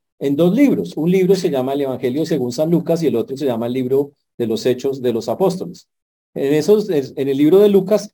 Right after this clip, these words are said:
lo que él quiere enfatizar es que debe, confiemos en que Jesús es el que dijo la Biblia que había de venir.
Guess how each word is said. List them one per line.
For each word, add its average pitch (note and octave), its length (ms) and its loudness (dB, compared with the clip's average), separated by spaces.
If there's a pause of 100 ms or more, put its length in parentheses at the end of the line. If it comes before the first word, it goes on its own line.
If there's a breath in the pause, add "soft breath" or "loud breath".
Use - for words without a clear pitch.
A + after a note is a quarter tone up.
(120)
lo C3+ 200 -2
que B2+ 320 0
él C3+ 60 -4
quiere E3 240 -2
enfatizar F3+ 720 0 (280 loud breath)
es D3 200 -4
que F3+ 340 0
debe, D3+ 420 0
confiemos E3+ 640 0
en F#3 120 -2
que E3+ 160 -6
Jesús E3+ 460 0
es D#3 200 -2
el E3+ 120 -4
que B2+ 220 -2
dijo C#3 320 -2
la G#3+ 80 0
Biblia G3+ 380 0
que E3 100 -4
había A#2+ 220 -4
de C#3 80 -2
venir. A3+ 340 0